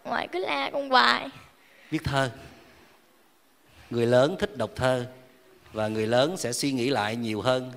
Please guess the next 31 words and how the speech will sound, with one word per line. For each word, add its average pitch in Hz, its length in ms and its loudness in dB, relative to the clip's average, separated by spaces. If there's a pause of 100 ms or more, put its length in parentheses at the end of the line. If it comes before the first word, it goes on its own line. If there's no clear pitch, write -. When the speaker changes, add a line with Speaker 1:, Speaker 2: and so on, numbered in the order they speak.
Speaker 2:
Tại 123 140 -4
vì 113 100 -4
người 110 140 -2
lớn 135 280 -2
nhiều 117 120 -2
khi 139 240 -4
ít 202 220 -8
để 120 140 -2
ý 151 160 0
lời 113 160 0
trẻ 120 160 -6
con 139 260 -2
nói 175 200 -2
lắm. 262 100 -6 (680)
Bây 123 100 -2
giờ 113 140 2
mình 110 180 0
làm 110 160 2
một 107 80 -4
cái 143 80 -4
chuyện 117 260 -6
đặc 113 180 -4
biệt - 360 -4 (680)
là 98 60 -4
tối 131 200 -2
nay 131 200 0
về 101 220 -2
viết 135 200 -8
thơ 120 220 -4
cho 120 140 -6
ngoại. 98 300 -6